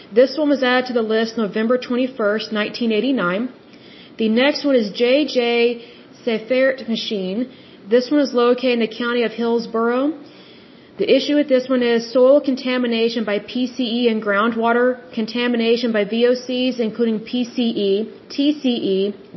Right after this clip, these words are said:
D C E, and vinyl chloride. Private drinking wells have been contaminated. That is not good.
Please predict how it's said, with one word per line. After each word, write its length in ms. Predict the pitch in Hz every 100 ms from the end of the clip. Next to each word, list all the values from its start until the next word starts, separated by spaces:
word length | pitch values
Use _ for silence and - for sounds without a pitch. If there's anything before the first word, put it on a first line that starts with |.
| 175
D 280 | 262 320 311
C 80 | 233
E, 500 | 214 202 196 208 - - -
and 180 | 214 226
vinyl 320 | 214 220 269 285
chloride. 560 | 262 202 190 180 220 - - - - -
Private 420 | - 247 269 302 -
drinking 380 | 262 269 277
wells 360 | 240 233 233 233
have 180 | 226 214
been 160 | 220 214
contaminated. 760 | 233 - 220 208 196 196 190
That 300 | 220 254 269
is 180 | 240 233
not 220 | 226 214
good. 340 | 196 190 240